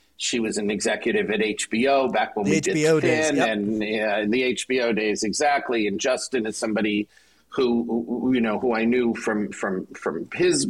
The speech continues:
Speaker 1: his previous work before Imagine, and we've long, long ago started saying to each other, "We gotta find something, we gotta find something to do." And one day they called and said, "We think we found something for us to work together on." And it's this story.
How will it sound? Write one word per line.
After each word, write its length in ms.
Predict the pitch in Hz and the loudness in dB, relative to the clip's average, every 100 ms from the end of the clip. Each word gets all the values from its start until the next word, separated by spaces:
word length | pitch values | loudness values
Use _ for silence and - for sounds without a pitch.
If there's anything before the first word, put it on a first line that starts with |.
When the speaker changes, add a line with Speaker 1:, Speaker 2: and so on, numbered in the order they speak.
| - | 0
Speaker 1:
his 240 | 151 156 | 2 2
previous 380 | - 170 147 139 | 0 0 2 2
work 200 | 143 127 | 0 0
before 340 | - - 170 | -2 0 2
Imagine, 500 | 170 160 151 131 127 | 2 2 0 0 -2
and 140 | 101 101 | -2 -2
we've 260 | 95 95 - - _ _ | -2 -4 -8 -18 _ _
long, 720 | - 107 135 165 170 165 156 - - _ _ - - - - - _ _ - 117 | -8 -2 0 2 2 2 2 -2 -12 _ _ -12 -6 -6 -6 -12 _ _ -8 -6
long 500 | 139 135 156 175 180 | -2 2 4 4 4
ago 440 | 170 135 160 151 139 | 2 2 2 4 2
started 520 | - 143 127 120 104 | 2 0 0 0 -2
saying 320 | - 120 110 | -2 -2 -2
to 140 | 113 120 | -2 -2
each 160 | 101 | -2
other, 160 | 110 104 | -2 -2
"We 100 | 101 | 0
gotta 200 | 110 110 | 0 -2
find 200 | 117 104 | -4 -4
something, 220 | 110 101 | -4 -2
we 100 | 98 | -2
gotta 200 | 95 95 | -2 -2
find 200 | 95 98 | -4 -4
something 320 | 98 95 95 | -4 -2 0
to 60 | 117 120 | 2 0
do." 40 | - - - | -4 -8 -2
And 180 | 117 | 2
one 180 | 135 147 | 2 2
day 160 | 139 127 | 2 0
they 160 | 113 | -2
called 280 | - 127 110 | -2 -2 0
and 100 | 107 | -2
said, 140 | 113 98 | -4 -4
"We 80 | |
think 240 | 101 110 90 | -4 -6 -6
we 80 | 92 | -8
found 320 | - - 78 | -6 -8 -8
something 340 | 82 80 73 | -10 -10 -16
for 240 | - - 82 | -10 -6 -4
us 140 | - | -4
to 80 | - | -2
work 260 | 95 98 - | -2 -2 -2
together 440 | 107 107 101 104 | 0 0 0 0
on." 220 | 95 98 | 0 0
And 140 | 107 110 | -2 -2
it's 200 | - - | -4 -2
this 260 | 107 - | -2 -2
story. 640 | - 151 208 175 123 127 | 0 2 2 2 0 -2